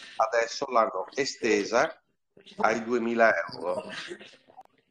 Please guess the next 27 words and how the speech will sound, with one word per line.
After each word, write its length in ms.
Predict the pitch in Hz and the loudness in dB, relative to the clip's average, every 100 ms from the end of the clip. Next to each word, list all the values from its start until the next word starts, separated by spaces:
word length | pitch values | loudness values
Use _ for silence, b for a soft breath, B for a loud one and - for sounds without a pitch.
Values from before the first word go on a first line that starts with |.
| - 104 _ | -10 -10 _
Una, 520 | 98 110 104 98 92 | -12 -4 0 0 0
eh, 460 | - - 92 87 85 | -8 -12 -8 -8 -10
gradazione 800 | - 98 92 95 - 104 107 120 | -6 -4 -4 -6 -2 0 2 0
ovviamente 880 | 117 90 90 87 87 85 - 147 165 _ _ - | 0 -4 -8 -8 -10 -14 -6 -6 -6 _ _ -14
a 60 | |
seconda 520 | - - - 101 92 87 | -10 -8 -4 -2 -2 -2
delle 380 | 85 85 85 85 - _ | -2 -2 -4 -6 -12 _
tariffe. 720 | - 127 113 - - 143 - - - | 2 2 2 -6 -2 -2 -2 -14 0
Io 260 | 139 170 120 | 4 4 4
sto 160 | 139 | 4
parlando 440 | 127 123 135 139 135 | 4 6 6 4 0
di 120 | 127 | -6
tariffe, 800 | - 127 151 - - 156 147 - _ _ _ | -8 -8 -8 -6 0 0 -2 -10 _ _ _
eh, 320 | - 104 104 104 | -8 -2 0 4
dando 320 | 113 123 120 | 4 4 0
per 160 | 120 | -2
scontato 560 | - 113 110 127 127 120 | -6 -12 -2 0 0 -4
che 120 | 104 | -6
tutti 280 | - 113 110 | -8 -10 -8
le 120 | 101 | -6
conoscano, 760 | 98 107 104 98 - 120 117 - | -6 -6 -4 -4 -4 -6 -6 -8
<laughs> 500 | 139 - _ _ _ | -10 -10 _ _ _
le 140 | 90 | -14
tariffe 380 | 90 98 98 - | -8 -8 -8 -6
a 80 | 131 | -2
taglie, 420 | 101 95 101 104 | 2 2 2 0
ma 240 | 90 87 | 0 -2